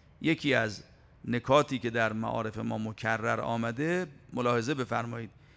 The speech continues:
این است که انبیا وقتی می آمدن، اوصیایی برای خودشون داشتن، این انبیا اولوالعزم، و همیشه نقطهٔ درگیری بعد از رحلت اون انبیا با اوصیا بوده.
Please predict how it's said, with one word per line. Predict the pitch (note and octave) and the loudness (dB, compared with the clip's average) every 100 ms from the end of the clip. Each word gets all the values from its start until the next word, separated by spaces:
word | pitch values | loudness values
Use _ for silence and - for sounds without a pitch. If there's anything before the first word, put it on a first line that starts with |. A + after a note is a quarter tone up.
| - | -8
این | D#3+ | 0
است | E3+ - | 0 0
که | - | 0
انبیا | B2+ A#2+ A#2 D3+ D3 | 2 2 4 4 4
وقتی | A#2+ - A#2+ | 2 -2 -2
می | A#2+ | 0
آمدن، | A#2+ A#2 A2+ C#3+ F3 F#3+ - - - - - - - | 0 -2 0 0 0 -2 -8 -20 -20 -20 -20 -10 0
اوصیایی | B2+ A#2+ - - D#3+ E3+ D3 | 2 2 0 4 8 8 8
برای | B2+ A#2+ | 4 2
خودشون | A#2 G#2 A#2 | -2 -4 -4
داشتن، | A2 A2 A#2 A#2 | -4 -4 -4 -4
این | A2+ | -4
انبیا | A2+ G#2 A2 | -4 -4 -4
اولوالعزم، | A2+ A2+ G#2+ A2 G#2 - - - - - - - - - | -4 -6 -8 -8 -8 -12 -16 -20 -20 -20 -20 -20 -20 -12
و | A2+ C#3 | 0 2
همیشه | B2 D3 D#3+ D#3+ C3+ G3 E3+ A#2 F#2+ - - - - - | 2 2 2 2 4 4 4 2 -4 -14 -20 -20 -20 -6
نقطهٔ | A#2 C3+ C3+ - G3+ G#3+ G#3 | 0 2 2 0 4 6 8
درگیری | E3+ F#3+ F3+ D#3+ F#3 F#3+ | 8 6 6 0 -2 2
بعد | F3+ G3 E3+ | 4 4 4
از | C3+ | 2
رحلت | C3 B2+ C#3 C#3 | 0 0 -2 -4
اون | B2 | -4
انبیا | A#2+ A#2+ A2+ E3+ | -4 -4 0 0
با | D3+ | 2
اوصیا | B2 A#2+ - A#2 G#2 | -2 -4 -8 -8 -8
بوده. | - - - | -12 -16 -20